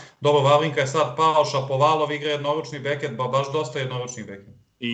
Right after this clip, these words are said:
Speaker 2: ima, pa i ovaj Musetti ima strašan backhand
Speaker 1: Da.
Speaker 2: na šljac.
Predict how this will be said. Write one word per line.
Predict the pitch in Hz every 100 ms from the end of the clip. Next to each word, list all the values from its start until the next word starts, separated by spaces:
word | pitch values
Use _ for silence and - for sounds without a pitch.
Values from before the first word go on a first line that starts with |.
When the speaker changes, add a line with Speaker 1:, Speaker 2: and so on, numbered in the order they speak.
| 117
Speaker 2:
ima, | 135 160 147
pa | 135
i | 123 123
ovaj | 123 131
Musetti | 131 127 131 135 135
ima | 147 143
strašan | - 143 135 147 135
backhand | 127 120 131
Speaker 1:
Da. | 120
Speaker 2:
na | -
šljac. | - 127 120